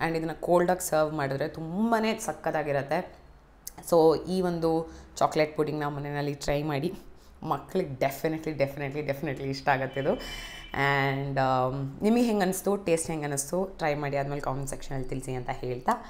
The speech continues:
Next recipe ಒಟ್ಟಿಗೆ ನಾನು ನಿಮ್ಗೆ ಸಿಗ್ತೀನಿ. ಅಲ್ಲಿವರೆಗೂ you all take care. I love you guys. Full love.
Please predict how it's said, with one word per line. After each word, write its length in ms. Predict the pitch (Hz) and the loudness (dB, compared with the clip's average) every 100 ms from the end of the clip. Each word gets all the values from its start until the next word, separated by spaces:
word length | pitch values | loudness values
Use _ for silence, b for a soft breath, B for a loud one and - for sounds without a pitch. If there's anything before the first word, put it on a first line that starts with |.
| B B B B - | B B B B -4
Next 340 | 180 214 - 175 - | 0 0 2 2 4
recipe 320 | 170 160 147 | 2 0 2
ಒಟ್ಟಿಗೆ 280 | 156 151 147 | 2 2 -2
ನಾನು 140 | 139 | -2
ನಿಮ್ಗೆ 160 | 135 135 | -2 -4
ಸಿಗ್ತೀನಿ. 300 | 131 165 180 | -6 -4 -2
ಅಲ್ಲಿವರೆಗೂ 300 | 160 147 147 | 0 -2 -2
you 140 | 165 | -2
all 220 | 190 190 190 | 2 2 0
take 180 | 180 | -4
care. 200 | 185 185 | 0 0
I 160 | - 160 | 2 0
love 120 | 175 | 0
you 120 | 190 | -2
guys. 320 | 185 180 175 190 | 0 -2 -4 -10
Full 640 | - 269 285 294 302 302 | -2 2 2 4 4 6
love. 440 | 226 208 254 - | 6 6 2 -2